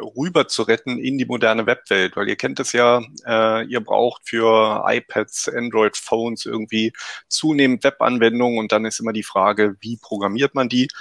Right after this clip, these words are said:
Und darüber wollen wir heute reden und deswegen ist es genau richtig, Christian, dass wir dich hier dabei haben. Bevor wir aber einsteigen, äh, schreibt gerne mal in den Chat, von wo aus ihr uns zugeschaltet seid, ob alles klappt. Ich hatte so ein bisschen am Anfang Probleme mit meinem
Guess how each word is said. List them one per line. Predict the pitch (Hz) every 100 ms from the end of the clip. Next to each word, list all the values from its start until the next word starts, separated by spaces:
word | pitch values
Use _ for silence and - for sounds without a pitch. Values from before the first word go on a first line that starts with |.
| - -
Und |
darüber | 156 156 151 143
wollen | 160
wir | 147
heute | 139 -
reden | 127 98
und | -
deswegen | 113 - 107
ist | 107
es | -
genau | 101 101
richtig, | 110 - 113
Christian, | - 104 - 107
dass | 98
wir | 104
dich | 117
hier | - 107
dabei | 101 92 95 107
haben. | 120 139 - - - - - _
Bevor | 135 127 175 196
wir | 180
aber | 139 135 123
einsteigen, | 131 220 - 117 123 143 226 -
äh, | 123 123 131
schreibt | - 156 -
gerne | 139
mal | 139
in | 131
den | 123
Chat, | - 247 - -
von | - 131
wo | 117 139 -
aus | 131 123 -
ihr | 120 113
uns | 110 107 - -
zugeschaltet | 180 175 160 151 147 143
seid, | - 135 139 -
ob | 143
alles | 151 160 -
klappt. | - 208 - - 143
Ich | 139 147
hatte | 139
so | 131 127
ein |
bisschen | 151 156 143 135
am | 113
Anfang | 120 123 - 123
Probleme | - 113 117 135
mit | 123 113 -
meinem | 107 107